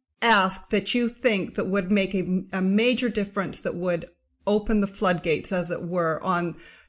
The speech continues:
change, what would the one thing you would ask for be, and where would you ask it? Would it be at the federal?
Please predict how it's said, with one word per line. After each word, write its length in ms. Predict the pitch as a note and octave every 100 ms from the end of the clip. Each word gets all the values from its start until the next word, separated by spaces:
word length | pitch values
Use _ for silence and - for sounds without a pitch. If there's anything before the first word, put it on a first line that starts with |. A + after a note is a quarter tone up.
| -
change, 540 | - A3 F3 D#3 - - - -
what 200 | G3+ C4
would 200 | C#4 G3+
the 80 | F#3+
one 540 | E3 E3+ B3 A#3+ A#3
thing 420 | A3+ - G#3+ F#3 F3+
you 160 | F#3+
would 200 | F#3 F3 -
ask 380 | F#3 E3+ - -
for 380 | F#3 F3 E3+ F#3 G3+ F3+
be, 380 | G#3 F#3+ F#3 - - -
and 260 | G3 F3 E3+
where 180 | G3+
would 240 | G3+ F#3+ -
you 160 | F#3+
ask 420 | - D#3+ D#3 - D#3+
it? 120 | D3+
Would 160 | E3+
it 120 | D#3 -
be 140 | E3
at 120 | -
the 80 | D#3
federal? 680 | - G#3+ G3+ G3+ G3+ G3